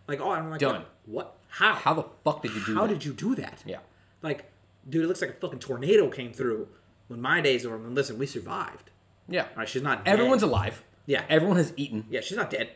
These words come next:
Speaker 1: She ate
Speaker 2: We're,
Speaker 1: mac and
Speaker 2: we're,
Speaker 1: cheese
Speaker 2: we're
Speaker 1: three
Speaker 2: good.
Speaker 1: times today, but
Speaker 2: We're
Speaker 1: that's
Speaker 2: good.
Speaker 1: all right. Doesn't
Speaker 2: Yeah.
Speaker 1: matter. She's fed.
Speaker 2: We're not,
Speaker 1: Calories.
Speaker 2: we're not counting macros.
Speaker 1: Yeah, calories in, calories out. That's all
Speaker 2: Whatever.
Speaker 1: that matters.
Speaker 2: She's fine.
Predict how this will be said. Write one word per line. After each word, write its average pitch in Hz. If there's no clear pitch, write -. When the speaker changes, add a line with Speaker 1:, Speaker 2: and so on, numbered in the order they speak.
Speaker 1:
She 202
ate 165
Speaker 2:
We're, 139
Speaker 1:
mac 160
and 156
Speaker 2:
we're, 214
Speaker 1:
cheese 247
Speaker 2:
we're 196
Speaker 1:
three 143
Speaker 2:
good. -
Speaker 1:
times 127
today, -
but -
Speaker 2:
We're 208
Speaker 1:
that's 160
Speaker 2:
good. -
Speaker 1:
all -
right. -
Doesn't 285
Speaker 2:
Yeah. 339
Speaker 1:
matter. -
She's -
fed. -
Speaker 2:
We're 208
not, 285
Speaker 1:
Calories. 392
Speaker 2:
we're 403
not 330
counting 170
macros. 107
Speaker 1:
Yeah, 208
calories 147
in, 127
calories 127
out. 113
That's -
all 156
Speaker 2:
Whatever. 240
Speaker 1:
that 135
matters. 135
Speaker 2:
She's 214
fine. -